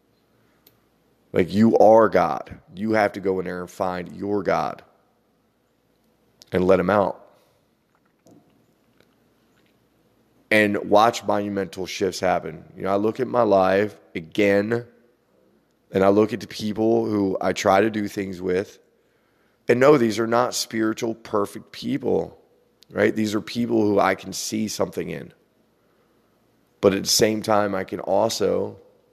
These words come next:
because of knowing that reality and being a part of it before, see where they're very stuck at too.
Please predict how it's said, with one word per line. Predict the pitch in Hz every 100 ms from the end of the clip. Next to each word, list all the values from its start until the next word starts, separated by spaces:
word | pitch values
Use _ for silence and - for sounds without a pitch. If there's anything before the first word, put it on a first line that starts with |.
| _ _ _ _ _
because | - - 120 113
of | 107
knowing | 107 120 131
that | 107 78
reality | 90 92 90 101
and | 107
being | 95 92
a |
part | 85 92 92
of | 87
it | 85
before, | 85 - 90 92 107 - _ _ _ _ _ _
see | - - 120
where | 139
they're | 135
very | 107 107 104
stuck | 95 - 98 87
at | 85 78
too. | - 82 64